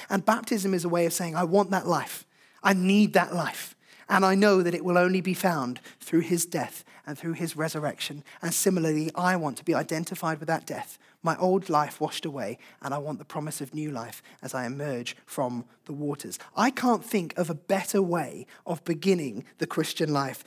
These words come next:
than through the act of baptism. It is such a powerful, meaningful, visual representation of the story of Jesus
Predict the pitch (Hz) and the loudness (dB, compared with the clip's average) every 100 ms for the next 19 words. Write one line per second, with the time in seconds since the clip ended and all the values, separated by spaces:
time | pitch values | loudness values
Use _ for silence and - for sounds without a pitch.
0 | - - 170 - 180 165 165 147 - 160 | -6 -2 -2 2 2 2 0 -4 -6 -4
1 | 165 - 147 127 - - 202 208 - 269 | -4 -4 -10 -10 -8 0 2 4 4 2
2 | - - 202 190 - - 247 185 156 151 | 0 -2 -2 -2 -2 2 4 4 0 -4
3 | 120 156 - - 185 220 240 208 165 151 | -4 -4 -6 2 6 8 8 6 2 -4
4 | 160 151 156 - 180 180 208 240 202 208 | -2 0 -2 -8 0 2 4 4 6 4
5 | 208 190 196 185 175 156 175 156 180 - | 4 2 2 2 -2 -2 -4 -4 -4 0
6 | 220 233 262 202 - 196 190 156 127 | 2 4 6 4 4 0 2 -2 -4